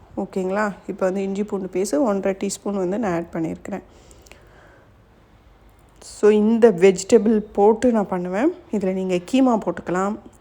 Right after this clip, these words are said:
இல்லாட்டி, ம், எக் போட்டுக்கலாம். நான் இன்னைக்கு வந்து வெறும் வெஜிடபிள் மட்டும்தான் போட போறேன். எக்கோட சேர்த்து நீங்க வெஜிடபிள் சேர்த்து ஆட் பண்ணிக்கலாம். இப்போ கேரட், பீன்ஸ் மட்டும்தான் பொடியா கட் பண்ணி வச்சிருக்கதை அதை ஆட் பண்ணிட்டு நல்லா மிக்ஸ் பண்ணிடுங்க.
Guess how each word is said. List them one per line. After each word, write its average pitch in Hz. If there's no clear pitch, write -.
இல்லாட்டி, 202
ம், 196
எக் 190
போட்டுக்கலாம். 156
நான் 208
இன்னைக்கு 208
வந்து 240
வெறும் 233
வெஜிடபிள் 196
மட்டும்தான் 190
போட 185
போறேன். 233
எக்கோட 214
சேர்த்து 240
நீங்க 208
வெஜிடபிள் 202
சேர்த்து 202
ஆட் 175
பண்ணிக்கலாம். 165
இப்போ 196
கேரட், 202
பீன்ஸ் 202
மட்டும்தான் 190
பொடியா 190
கட் 185
பண்ணி 190
வச்சிருக்கதை -
அதை 220
ஆட் 202
பண்ணிட்டு 185
நல்லா 185
மிக்ஸ் 180
பண்ணிடுங்க. 180